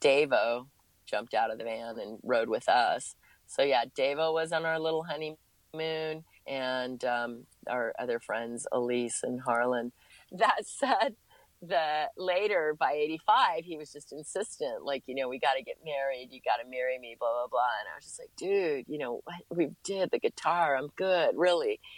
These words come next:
And then finally he came back with a very compelling case.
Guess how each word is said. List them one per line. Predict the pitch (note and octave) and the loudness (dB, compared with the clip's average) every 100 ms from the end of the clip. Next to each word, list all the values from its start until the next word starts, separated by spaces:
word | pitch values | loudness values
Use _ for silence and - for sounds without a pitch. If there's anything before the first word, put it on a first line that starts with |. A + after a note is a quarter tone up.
| - _ - | -20 _ -4
And | D3 D3+ | -2 2
then | C#3+ C#3 C#3+ C3 | 2 2 0 -4
finally | - D#3 D#3 E3 D#3 | 2 4 4 4 2
he | D#3 D3+ | 0 -4
came | - D3 C#3 | -2 -2 4
back | G#2 C#3+ | 2 2
with | C3 C3+ | -2 -2
a | C#3 | -4
very | B2+ C#3+ D#3+ D#3+ | 0 2 4 2
compelling | - D#3 D#3+ B2+ C3 C3+ | 0 -8 -4 -4 -4 -6
case. | C#3 - - E3 - - | -12 -12 -10 -10 -14 -18